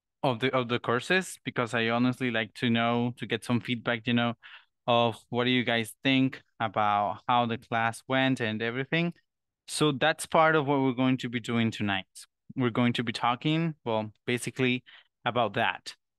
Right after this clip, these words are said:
Uh, now, on the other end, we also have a couple topics still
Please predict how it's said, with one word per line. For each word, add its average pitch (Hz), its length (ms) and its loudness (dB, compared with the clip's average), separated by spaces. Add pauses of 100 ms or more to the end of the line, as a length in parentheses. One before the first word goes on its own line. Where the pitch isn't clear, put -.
(220)
Uh, 131 720 4 (100)
now, 135 380 2 (360)
on 147 140 2
the 143 160 2
other 190 200 4
end, 175 300 2 (460)
we 170 320 0
also 156 480 0
have 135 460 0
a 131 40 -4
couple 131 320 -4
topics 143 440 -4
still 127 540 -4